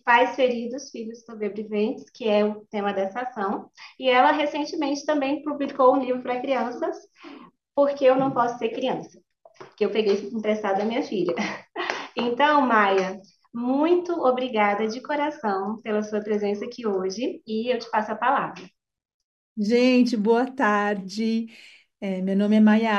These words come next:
Speaker 2: Eigenmann, sou uma mulher branca de cabelos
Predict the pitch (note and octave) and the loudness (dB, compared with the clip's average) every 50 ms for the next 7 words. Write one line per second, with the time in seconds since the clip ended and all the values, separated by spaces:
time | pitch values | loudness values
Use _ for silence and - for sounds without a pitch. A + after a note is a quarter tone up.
0 | G3+ G3+ G3+ G#3 G#3+ G#3+ G#3 G#3 G#3 G#3 - A3+ G#3 G#3+ G#3+ G#3+ A3 A3+ A3 G#3+ | 2 2 2 2 2 2 2 2 0 -2 -2 -2 0 4 4 4 4 2 0 0
1 | G#3+ A3 G#3+ - G#3+ G#3 G3+ G3 G3 G3 G#3+ G#3 G#3+ A3 G3 - D#3+ - - G3+ | -2 -2 -2 -4 -4 -2 -2 0 0 0 0 0 -2 -2 -6 -6 -8 -6 -6 -6
2 | G3 F#3 G3+ G3+ G3+ G3 G#3 G#3+ G#3+ G#3+ - - | -2 -2 -2 0 0 0 0 -2 -2 -4 -8 -12